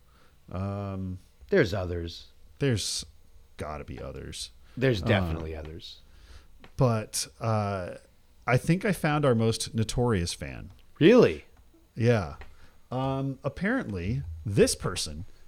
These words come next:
Speaker 1: has been photographed multiple times wearing an Orioles bucket cap. He is a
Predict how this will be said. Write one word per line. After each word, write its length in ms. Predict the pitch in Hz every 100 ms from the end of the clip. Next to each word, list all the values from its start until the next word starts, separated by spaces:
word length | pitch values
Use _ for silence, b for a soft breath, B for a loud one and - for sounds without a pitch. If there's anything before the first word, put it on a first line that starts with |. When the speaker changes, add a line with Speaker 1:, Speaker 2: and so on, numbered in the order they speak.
| -
Speaker 1:
has 220 | 135 135
been 540 | 151 151 147 147 143 - - - -
photographed 640 | - 175 180 160 151 -
multiple 600 | 113 110 131 175 - 226
times 640 | 226 139 113 107 143 - - - -
wearing 400 | 104 117 127 135
an 120 | 113
Orioles 500 | - 113 123 120 120 - - 104 87
bucket 340 | 113 - -
cap. 360 | - 80 - - - _ _ b b b b b _
He 340 | - - 185 214
is 560 | 135 120 117 110 - - -
a 400 | 127 113 107 104